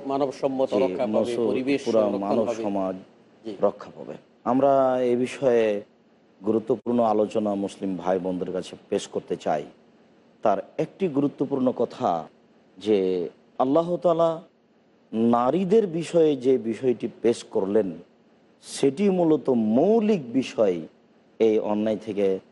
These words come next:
Speaker 2: বেঁচে থাকার বা বিরত থাকার। আল্লাহ তাআলা জাহেলিয়াতের সমাজকে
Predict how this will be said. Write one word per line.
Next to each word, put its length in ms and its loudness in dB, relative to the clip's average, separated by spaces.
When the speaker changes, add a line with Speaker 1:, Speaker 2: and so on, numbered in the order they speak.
Speaker 2:
বেঁচে 280 2
থাকার 320 -6
বা 120 -2
বিরত 400 0
থাকার। 220 -16
আল্লাহ 340 0
তাআলা 260 0
জাহেলিয়াতের 1000 -2
সমাজকে 920 -2